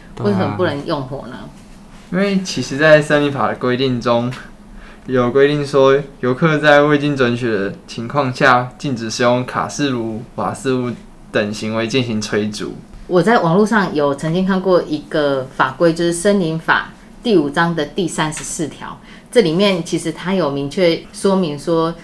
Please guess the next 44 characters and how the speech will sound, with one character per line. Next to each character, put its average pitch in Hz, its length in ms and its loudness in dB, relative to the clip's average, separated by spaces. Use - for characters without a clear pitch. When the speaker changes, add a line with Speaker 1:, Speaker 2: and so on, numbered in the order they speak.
Speaker 2:
其 196 140 2
实 190 60 2
在 214 120 2
森 196 280 -2
林 156 220 -2
里 135 120 -6
面， 151 380 -4
像 170 520 -2
不 214 120 -2
管 147 260 -2
是 180 280 0
鲤 139 400 -6
鱼 143 100 -6
山 175 340 -2
啊、 156 220 0
左 143 200 -6
昌 170 220 -2
步 170 180 -2
道， 170 200 0
它 220 280 2
都 214 200 0
是 214 160 -4
属 139 220 -8
于 139 100 -6
森 165 280 0
林 139 100 -4
的 139 80 -6
范 147 320 -2
围， 143 160 -8
所 233 140 4
以 262 40 8
在 233 160 2
森 220 180 2
林 196 80 2
的 160 80 -2
范 180 220 0
围 139 80 0
里 131 100 -6
面 170 220 -2
是 185 100 -4
不 190 160 -4
得 143 220 -4
引 151 320 -8
火。 - 240 -4